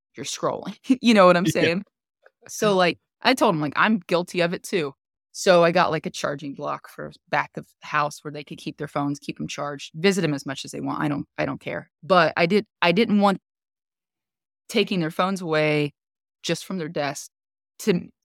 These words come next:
Speaker 1: I didn't want them to think that, like, that meant I wanted them to stay busy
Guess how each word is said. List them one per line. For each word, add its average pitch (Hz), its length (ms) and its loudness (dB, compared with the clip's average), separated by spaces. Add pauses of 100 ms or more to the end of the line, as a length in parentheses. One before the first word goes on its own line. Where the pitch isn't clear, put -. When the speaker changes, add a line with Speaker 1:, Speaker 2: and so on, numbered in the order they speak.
(200)
Speaker 1:
I 185 120 2
didn't 233 180 4
want 220 140 0
them 202 120 -2
to 190 120 -8
think 180 280 -6
that, 160 160 -4
like, 143 220 -2 (880)
that 156 180 0
meant 175 220 0
I 151 40 -4
wanted 156 240 -6
them 147 140 -8
to 131 60 -12
stay 135 340 -8
busy - 400 -10